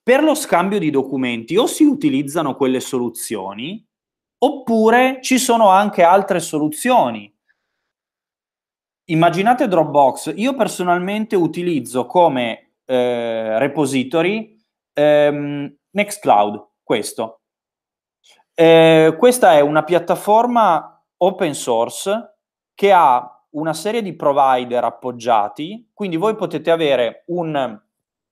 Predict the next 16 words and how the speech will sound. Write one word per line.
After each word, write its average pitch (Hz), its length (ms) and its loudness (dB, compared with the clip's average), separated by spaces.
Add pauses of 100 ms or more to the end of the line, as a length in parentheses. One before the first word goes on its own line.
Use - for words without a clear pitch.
(140)
uno 151 180 -4
spazio 196 460 -2
web 123 320 2
da 120 160 -2
qualche 160 340 0
parte, 120 600 -4 (680)
ehm, 135 920 2
basato 185 560 2
su 131 140 -14
questa 135 280 -4
piattaforma 135 800 -2
che 165 140 -4
ha 135 120 4
molte, 160 480 0
molte 131 300 -6
funzionalità. 123 960 -2